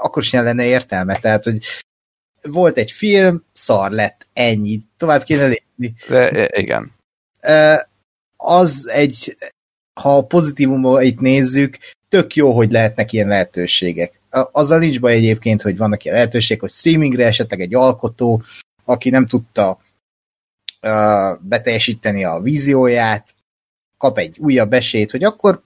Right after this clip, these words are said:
Speaker 1: itt egy másik verzió streamingen meg lehet nézni. Nekem azzal van bajom, hogy a hiszti. <laughs> Tehát, hogy a, a, a, a, amit kivált az emberekből az egész, és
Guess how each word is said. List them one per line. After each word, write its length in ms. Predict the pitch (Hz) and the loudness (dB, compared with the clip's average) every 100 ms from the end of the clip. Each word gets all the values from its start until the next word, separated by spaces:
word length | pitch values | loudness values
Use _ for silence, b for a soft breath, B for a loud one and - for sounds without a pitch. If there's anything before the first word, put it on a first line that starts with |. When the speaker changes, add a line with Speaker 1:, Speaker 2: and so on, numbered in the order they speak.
| - | -6
Speaker 1:
itt 260 | 233 - | -6 -2
egy 100 | 117 | -4
másik 420 | 101 120 120 117 113 | -2 -4 -2 -6 0
verzió 600 | 120 107 107 104 101 - _ | 0 2 2 0 0 -6 _
streamingen 600 | - 127 127 117 101 104 | -6 0 2 2 2 2
meg 160 | 98 82 | 0 -2
lehet 220 | 78 - | -6 -6
nézni. 400 | 95 90 90 95 B B _ - | -8 -6 -8 -12 B B _ -12
Nekem 260 | 156 165 | -4 0
azzal 240 | 185 180 147 | 2 2 2
van 160 | 139 | 2
bajom, 340 | 135 135 139 147 | 4 2 2 -2
hogy 440 | - 135 131 123 - _ _ | -4 0 0 0 -8 _ _
a 120 | 127 | -2
hiszti. 480 | 120 147 - - 104 - | 0 0 -2 -8 -10 -10
<laughs> 60 | |
Tehát, 300 | - - 180 | -8 -6 0
hogy 160 | 185 170 | 2 2
a, 80 | 170 B B | 0 B B
a, 100 | - | -2
a, 200 | 151 - 147 139 127 151 | -2 0 -6 -4 -4 -2
a, 80 | - | 0
amit 320 | 151 147 147 | 0 0 -2
kivált 460 | - 165 127 113 | -6 0 0 0
az 100 | 117 | 0
emberekből 560 | 117 113 110 110 104 110 | 0 2 2 0 0 0
az 180 | 110 110 | 0 0
egész, 400 | 113 113 113 - | 0 0 -2 -2
és 280 | 110 - | -4 -6